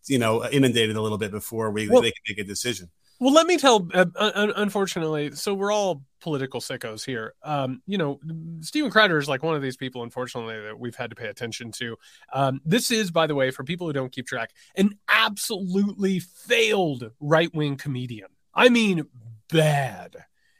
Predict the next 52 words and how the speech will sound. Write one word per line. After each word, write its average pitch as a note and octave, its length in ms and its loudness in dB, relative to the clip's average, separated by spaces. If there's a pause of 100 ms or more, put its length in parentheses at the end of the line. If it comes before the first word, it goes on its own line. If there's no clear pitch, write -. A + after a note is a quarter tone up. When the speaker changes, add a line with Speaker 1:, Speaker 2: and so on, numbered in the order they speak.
Speaker 2:
And, F#3 200 2
and, G#3 180 0
and, G#3 220 0
and, G3+ 200 -2
and G#3+ 200 -4
I A#3 160 -2
appreciate F#3 560 -4
anybody C#3+ 340 -4
who B2 80 -6
will B2+ 140 -6
go C3 160 -2
out C3 160 -4
there C3 280 -2
and A2+ 140 -10
stand B2+ 260 -8
on C3 100 -6
a B2 40 -8
stage C3 400 -8
and A2+ 140 -12
say C#3 200 -4
some C3+ 200 -10
things C#3+ 320 -8
and A#2 120 -14
risk, B2+ 280 -8
you B2+ 60 -6
know, B2 140 -6
tomatoes A#2+ 480 -6
and A#2 120 -12
lettuce C#3+ 280 -4
being A#2 220 -10
thrown A2+ 260 -12
at A2+ 140 -14
them. G#2+ 140 -14 (420)
This G3 240 2
is F3 140 -4
a D#3 100 2
really, F3 480 -2
really E3+ 440 -4 (140)
bad, D#3 480 -2
failed D3 540 -2
stand-up C3+ 540 -4
person A2+ 420 -10 (300)
who, D3 320 0
uh, B2+ 460 -4
has, D#3+ 460 0
he's F3+ 300 -2
the F#3 320 0
guy D#3+ 380 2
who D3+ 140 -4
went C#3+ 180 -4
out C#3 240 -2
and A#2+ 260 -16